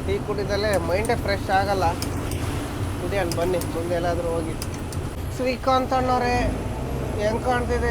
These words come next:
ಹೇಳಿ ವ್ಯೂ? ನೀವು ರೋಡ್ ತೋರಿಸಿ, ರೋಡ್ ತೋರಿಸಿ ಅಂತಿದ್ರಲ್ಲ, ಈ ಕಡೆನೂ ಇದೆ ನೋಡಿ, ನಮ್ಮ ಕೊಡಗು ಸೈಡ್ ಇದ್ದಂಗೆ ಸಖತ್ತಾಗಿದೆ ನೋಡಿ ವ್ಯೂ.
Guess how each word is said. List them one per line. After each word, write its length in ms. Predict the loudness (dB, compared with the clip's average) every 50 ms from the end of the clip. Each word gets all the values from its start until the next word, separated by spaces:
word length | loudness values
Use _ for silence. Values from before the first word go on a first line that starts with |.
| 2 2
ಹೇಳಿ 200 | 2 2 2 2 0 0 -2 -4 -2 -2 0
ವ್ಯೂ? 120 | 2 2 2 2 2 2 2 0 0 -2 -2 -2 -2 -2 -2 -2 -2 -2 -2
ನೀವು 200 | -2 0 0 0 0 2 2 2 2
ರೋಡ್ 180 | 0 0 0 0 0
ತೋರಿಸಿ, 260 | 2 2 2 2 2 2 2 2
ರೋಡ್ 140 | 2 0 0 0
ತೋರಿಸಿ 220 | 0 0 0 0 0 0
ಅಂತಿದ್ರಲ್ಲ, 480 | 0 0 0 -2 0 0 0 2 2 2 2 2 0 -2 -2 -2 -2 -2 0 0 0 0 0 2 2 2
ಈ 40 | 2 2 4
ಕಡೆನೂ 280 | 4 4 6 4 4 4 4
ಇದೆ 120 | 4 2 2 2
ನೋಡಿ, 200 | 2 2 2 2 2 2 2 2
ನಮ್ಮ 120 | 0 0 0 -2
ಕೊಡಗು 240 | -2 -2 -2 -2 -2
ಸೈಡ್ 180 | -2 0 0 0
ಇದ್ದಂಗೆ 360 | 0 0 0 0 0 0 0 0 0 -2 -2 -2 -2 -2 -4 -4 -4 -4 -4 -4 -4 -4 -4 -4 -4 -4 -2 -2 -2 -2 -4 -4 -4 -4 -2 0
ಸಖತ್ತಾಗಿದೆ 600 | 0 0 0 0 0 2 2 2 2 2 0 0 0
ನೋಡಿ 180 | -2 -2 -2 -2 0 0
ವ್ಯೂ. 260 | 0 0 0 0